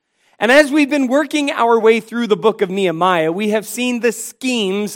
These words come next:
of the enemy outlined for us in a very human and story-like way. And this morning, we're digging into chapter four, and the opposition is going to continue, and it's going to increase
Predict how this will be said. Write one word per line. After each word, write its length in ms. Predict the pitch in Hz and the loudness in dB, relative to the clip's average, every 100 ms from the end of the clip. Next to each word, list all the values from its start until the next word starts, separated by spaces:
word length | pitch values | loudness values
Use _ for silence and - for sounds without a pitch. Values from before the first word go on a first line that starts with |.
| - | 2
of 220 | 196 170 | 2 2
the 240 | 175 202 202 | -2 -4 -2
enemy 720 | 190 165 156 147 202 208 _ _ _ _ - | -2 -2 -4 -4 -4 -8 _ _ _ _ -2
outlined 600 | 220 269 214 208 202 196 | 0 0 2 0 0 -2
for 260 | - 190 - | -4 -6 -4
us 360 | 147 160 185 - | -2 -2 -2 -4
in 140 | 214 | -2
a 100 | 214 | 0
very 300 | 196 226 226 | 0 0 -2
human 840 | 190 - 269 277 214 160 170 226 214 _ _ _ | -6 -8 -2 -2 0 -2 -4 -6 -8 _ _ _
and 180 | 208 202 | -2 -2
story-like 840 | - - 220 208 202 190 180 175 160 | -4 -4 -2 0 0 2 0 0 -4
way. 420 | 160 151 110 _ _ _ _ _ _ _ | -4 -4 -6 _ _ _ _ _ _ _
And 160 | - 190 | -4 -2
this 200 | 196 - | -2 0
morning, 400 | 269 311 277 233 | 4 4 4 2
we're 140 | 220 | 2
digging 320 | 202 240 233 226 | 2 -2 0 0
into 200 | 220 185 | 0 -2
chapter 420 | 208 214 - 185 | 0 0 0 -6
four, 300 | - 220 208 | 0 2 4
and 140 | 185 | 2
the 100 | 185 | 0
opposition 640 | 196 202 202 151 214 208 196 | 0 0 -4 0 -2 -2 -6
is 140 | 175 | -4
going 140 | 190 185 | -2 -2
to 80 | |
continue, 720 | - 170 151 - 208 202 175 165 | -4 -8 -8 -2 -2 0 -2 -2
and 80 | |
it's 120 | 175 - | -4 -4
going 280 | 185 180 | -4 -2
to 120 | 180 180 | -4 -4
increase 800 | 170 - - - 214 202 - | -6 -8 -10 -6 -6 -6 -10